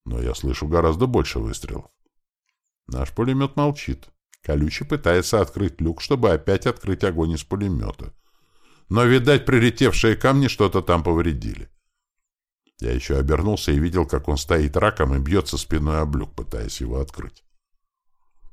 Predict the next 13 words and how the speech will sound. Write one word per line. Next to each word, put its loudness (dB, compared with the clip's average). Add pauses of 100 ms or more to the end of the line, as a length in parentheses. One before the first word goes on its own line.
(2750)
Точно, -2
много 4
стволов 2
работает. -2 (360)
Только -8
куда 4
они 2
все -2
стреляют? 0 (720)
Явно -4
не 0
по 2
нам. -2